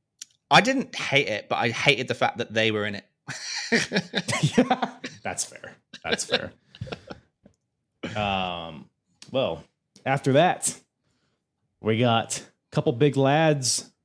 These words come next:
Speaker 2: slapping their meat, as the kids say. We got Chris Hero versus Big Daddy Walter. By the way, his name is Big Daddy Walter. For anybody listening, I'm not just adding my two cents.
Speaker 1: <laughs>
Speaker 2: I'm not just calling him Daddy. He is Big Daddy Walter.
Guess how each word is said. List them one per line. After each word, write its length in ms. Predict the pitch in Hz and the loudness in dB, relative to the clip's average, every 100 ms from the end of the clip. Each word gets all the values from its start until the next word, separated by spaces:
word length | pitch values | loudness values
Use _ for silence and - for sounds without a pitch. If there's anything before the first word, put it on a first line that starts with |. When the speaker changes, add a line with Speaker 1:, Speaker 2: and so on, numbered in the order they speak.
| _ | _
Speaker 2:
slapping 540 | - 120 131 151 160 | -4 2 2 4 2
their 120 | 156 | 4
meat, 340 | 156 170 123 - | 4 2 0 -2
as 200 | 117 98 | -2 -4
the 60 | |
kids 280 | - 107 92 | -4 -4 -2
say. 260 | - 101 104 | 0 2 4
We 160 | 107 | 4
got 180 | 117 120 | 2 -2
Chris 280 | - 214 220 | 4 4 6
Hero 420 | 196 208 113 - - _ _ _ _ _ _ _ _ | 8 8 6 0 -12 _ _ _ _ _ _ _ _
versus 240 | 127 107 | 0 0
Big 220 | 101 123 | 2 0
Daddy 280 | 123 117 110 | 4 4 4
Walter. 480 | 101 92 92 - - _ _ - | 4 2 0 -4 -12 _ _ 2
By 120 | 196 | 6
the 100 | 175 | 8
way, 380 | 175 165 160 - | 8 6 4 4
his 180 | 156 135 | 2 4
name 220 | 143 131 | 4 4
is 100 | 101 | 0
Big 240 | - 101 | 0 0
Daddy 200 | 90 95 | 0 0
Walter. 400 | 92 92 107 127 | 2 2 2 2
For 120 | 113 113 | 2 2
anybody 260 | 113 104 | 4 2
listening, 340 | 92 95 110 101 | 2 0 0 0
I'm 140 | 101 | 2
not 160 | 110 92 | 0 0
just 180 | 104 - | -4 -2
adding 320 | 92 92 95 | -2 0 0
my 140 | 87 | 0
two 180 | 90 101 | -2 2
cents. 420 | - 90 175 - - - - | 2 4 2 2 -2 -2 -6
Speaker 1:
<laughs> 300 | - - - | -8 -12 2
Speaker 2:
I'm 140 | - 185 | 6 8
not 160 | 185 | 8
just 180 | 196 160 | 4 2
calling 320 | 143 120 120 | 2 4 4
him 120 | 123 107 | 2 4
Daddy. 400 | 98 98 110 117 | 4 4 4 6
He 100 | 202 | 6
is 160 | 220 | 6
Big 320 | 127 196 151 | 6 4 4
Daddy 320 | 135 160 147 127 | 2 4 4 4
Walter. 500 | 127 135 98 85 | 6 4 2 -6